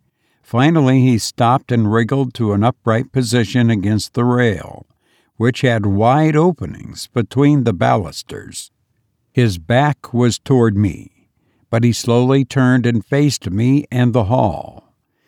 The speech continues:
At that great distance I could not distinguish his features,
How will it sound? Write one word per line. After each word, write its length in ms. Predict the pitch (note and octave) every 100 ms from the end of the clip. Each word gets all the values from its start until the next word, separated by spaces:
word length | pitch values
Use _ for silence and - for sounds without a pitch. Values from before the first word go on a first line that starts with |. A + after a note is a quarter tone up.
| _ -
At 160 | B2+ A#2
that 260 | B2+ A#2+
great 400 | - C3 D3+ -
distance 560 | D3+ C#3 - A#2+ A#2+ -
I 120 | B2
could 200 | - B2+
not 260 | A2 D3 D3
distinguish 680 | C#3+ - C#3 C3+ G#2 A2+ -
his 220 | A#2+ G#2
features, 720 | - D3+ - - - - -